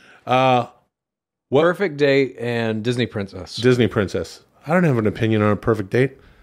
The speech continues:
Speaker 1: I don't know.
Speaker 2: Uh, yeah, my perfect date is probably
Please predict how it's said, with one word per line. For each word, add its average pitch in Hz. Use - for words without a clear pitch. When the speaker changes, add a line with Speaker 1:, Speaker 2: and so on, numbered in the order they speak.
Speaker 1:
I 131
don't 127
know. 113
Speaker 2:
Uh, 131
yeah, 151
my 139
perfect 160
date 120
is 110
probably 110